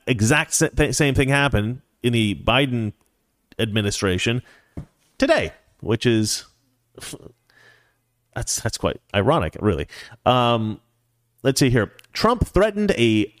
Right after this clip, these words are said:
uh, a Georgia official to coerce him into making, I, I put George official, that's not right. Georgia official to coerce him into making up false evidence of election fraud. That had to be retracted famously. Um,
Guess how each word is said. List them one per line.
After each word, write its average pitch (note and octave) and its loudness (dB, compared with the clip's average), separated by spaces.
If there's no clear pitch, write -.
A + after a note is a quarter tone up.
uh, E2+ 0
a A#2+ 4
Georgia F#3+ 4
official G3 0
to - -2
coerce E3 2
him E3+ 2
into A#2+ 0
making, B2 0
I, D#2+ -14
I D2+ -14
put - -16
George G#2 -8
official, F#2 -8
that's G#2 -4
not A#1 -6
right. E2+ -2
Georgia F3+ 4
official G3 2
to - -2
coerce C#3 2
him G3 2
into D3 2
making C3+ 2
up B2 0
false F3+ 2
evidence C#3+ 2
of B2 -2
election C#3 2
fraud. F2+ 0
That C#3 2
had D3 -2
to A#2 2
be G#2+ 4
retracted F#2 -2
famously. F2 -2
Um, B2 2